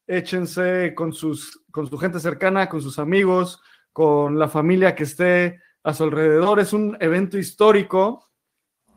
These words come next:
Otro, de nuevo les decimos, vayan y prueben Bando en bando punto cool. Es el producto que llevamos construyendo un, bastante tiempo y mandas un spay en México y puedes recibir U S D T o U S D C en Polygon.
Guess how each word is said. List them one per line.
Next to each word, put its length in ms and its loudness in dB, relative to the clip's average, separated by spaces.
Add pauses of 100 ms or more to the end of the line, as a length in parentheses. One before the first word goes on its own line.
(140)
Otro, 600 4 (360)
de 180 0
nuevo 240 8
les 140 4
decimos, 540 0 (1080)
vayan 600 4 (240)
y 120 0
prueben 420 6
Bando 420 6
en 120 0
bando 280 0
punto 300 -4
cool. 320 0 (200)
Es 140 -2
el 100 -2
producto 440 0
que 100 -4
llevamos 280 0
construyendo 920 -4 (300)
un, 340 -2
bastante 420 -4
tiempo 500 2
y 600 2
mandas 400 -2
un 120 -2
spay 440 2
en 140 -4
México 580 -4
y 100 -2
puedes 220 -2
recibir 500 -4
U 100 0
S 120 -2
D 80 -4
T 240 -2
o 40 -2
U 180 -2
S 100 -4
D 80 -8
C 120 -8
en 100 -8
Polygon. 640 2